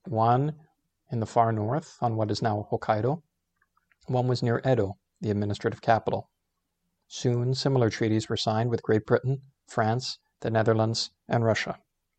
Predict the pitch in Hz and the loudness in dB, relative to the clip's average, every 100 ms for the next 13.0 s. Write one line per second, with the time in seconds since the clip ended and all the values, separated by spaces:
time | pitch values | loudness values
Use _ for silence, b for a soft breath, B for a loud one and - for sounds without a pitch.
0 | _ _ _ _ _ _ _ _ - 190 | _ _ _ _ _ _ _ _ -2 2
1 | 180 156 139 131 143 131 - 131 117 110 | 4 4 2 2 2 2 2 0 2 0
2 | 120 - 120 113 120 104 - - 127 120 | -2 -2 -2 0 0 0 -2 4 4 6
3 | 127 151 120 107 101 98 - 131 - 117 | 6 4 4 2 0 -2 -4 -6 -2 -2
4 | - - 110 113 117 127 127 98 - - | -4 -2 2 2 2 2 0 -2 -6 -8
5 | 104 - _ _ _ _ _ - - 113 | -12 -14 _ _ _ _ _ -12 -4 0
6 | 131 - 127 113 117 127 _ - 131 113 | 2 0 0 0 -4 -8 _ -4 -2 0
7 | 107 110 110 - 113 - 123 104 - - | 2 0 -2 -6 -6 0 2 2 0 -8
8 | - 113 101 - 107 101 - _ _ _ | -10 -8 -8 -6 -4 -4 -8 _ _ _
9 | _ _ _ _ _ _ _ - 113 113 | _ _ _ _ _ _ _ -6 -2 0
10 | 127 - 131 120 127 131 _ - 113 110 | 0 2 2 2 -2 -6 _ -8 -6 -2
11 | 113 117 117 123 110 104 104 107 - 110 | -2 0 0 0 2 2 2 0 0 0
12 | 107 104 98 104 - 110 98 95 - | 0 -2 -2 -4 -4 -4 -4 -6 -10